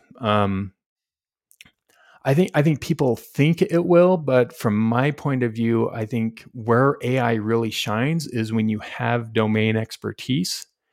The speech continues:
It allows you to outsource menial tasks and get assistance on, on what you need.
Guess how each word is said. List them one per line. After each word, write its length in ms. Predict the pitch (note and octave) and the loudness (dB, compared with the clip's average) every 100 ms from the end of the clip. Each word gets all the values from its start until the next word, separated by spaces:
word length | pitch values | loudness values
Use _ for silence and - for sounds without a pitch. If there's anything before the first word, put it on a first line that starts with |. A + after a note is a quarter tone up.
| _ _ _ | _ _ _
It 120 | - | -6
allows 640 | A2+ G#2+ A2 A2 A#2 A2 - | -2 0 0 2 0 -4 -4
you 300 | A2 G#2+ G#2 | 0 0 -2
to 340 | - A2+ G#2 - | -4 -4 -4 -4
outsource 920 | A#2+ A#2+ - - G#2+ G#2 G2+ - - - | -2 -2 -4 -8 -2 0 -2 -4 -10 -12
menial 560 | - A#2 A#2 B2 A#2 G#2+ | -6 -2 0 2 2 0
tasks 600 | - A2 G#2 G#2 G2+ - _ | -4 -4 -2 -2 -4 -12 _
and 300 | B2+ A2 G#2+ | -8 -6 -4
get 260 | A2 G#2+ - | -2 -2 -4
assistance 840 | G2 - - B2 A#2 - A2+ A2+ - _ _ _ _ | -12 -8 -6 -6 -8 -6 -6 -6 -12 _ _ _ _
on, 380 | - G#2 G2+ G#2+ | -4 -2 0 -4
on 240 | - G#2+ G#2 | -4 -6 -4
what 140 | A2 | -6
you 180 | G2+ F#2+ | -8 -10
need. 540 | G2 G2+ G#2 G2+ G2+ | -6 -4 -4 -6 -8